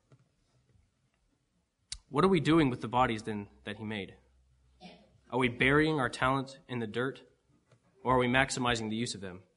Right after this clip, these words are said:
and bringing a return on what he's invested in us? Now, this might speak more to the melancholies in here, but I hope nobody thinks that they either do not have anything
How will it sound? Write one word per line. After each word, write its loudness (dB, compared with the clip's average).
and -8
bringing 0
a -2
return -4
on -8
what -6
he's -8
invested -8
in -10
us? -16
Now, 4
this 4
might 4
speak 6
more 6
to 0
the 2
melancholies 4
in 0
here, 2
but 6
I 4
hope 4
nobody 4
thinks 4
that -2
they -2
either 2
do -8
not 6
have -2
anything -2